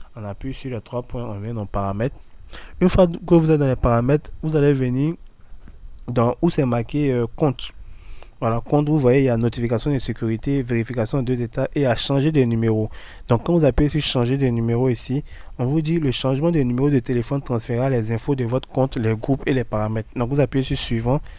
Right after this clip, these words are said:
et vous allez pouvoir venir mettre ici votre ancien numéro et votre nouveau numéro. Une fois que vous avez fait ça,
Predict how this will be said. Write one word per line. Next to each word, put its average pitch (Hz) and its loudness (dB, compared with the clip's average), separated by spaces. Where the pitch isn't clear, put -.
et 143 4
vous 151 0
allez 143 2
pouvoir 135 -2
venir 131 -2
mettre 127 -2
ici 123 -4
votre 127 -4
ancien 127 -4
numéro 113 -2
et 135 4
votre 127 0
nouveau 123 -2
numéro. 117 -2
Une 160 4
fois 160 6
que 156 8
vous 147 4
avez 135 6
fait 143 0
ça, 135 0